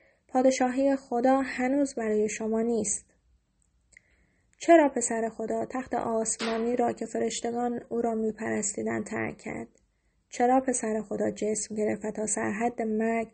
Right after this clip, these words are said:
حتی مرگ بر صلیب مطیع شد؟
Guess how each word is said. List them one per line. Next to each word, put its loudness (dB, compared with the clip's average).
حتی -2
مرگ 0
بر -2
صلیب -2
مطیع -2
شد؟ -4